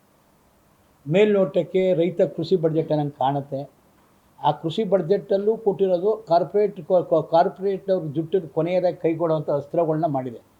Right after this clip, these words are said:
ಇಡೀ ವ್ಯವಸ್ಥೆನ, ಕೃಷಿ ವ್ಯವಸ್ಥೆನ ಕಾರ್ಪೊರೇಟ್ ಕಂಪ್ನಿಗಳು ಕೊಡುವಂಥದ್ದು.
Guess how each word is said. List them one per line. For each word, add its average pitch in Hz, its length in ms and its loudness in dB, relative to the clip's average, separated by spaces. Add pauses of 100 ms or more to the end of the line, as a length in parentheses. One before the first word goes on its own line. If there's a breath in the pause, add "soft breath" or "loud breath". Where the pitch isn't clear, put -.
(160)
ಇಡೀ 202 240 -2
ವ್ಯವಸ್ಥೆನ, 175 500 2
ಕೃಷಿ 170 220 -4
ವ್ಯವಸ್ಥೆನ 156 300 -4
ಕಾರ್ಪೊರೇಟ್ 143 440 -4
ಕಂಪ್ನಿಗಳು 123 360 -10
ಕೊಡುವಂಥದ್ದು. 107 460 -18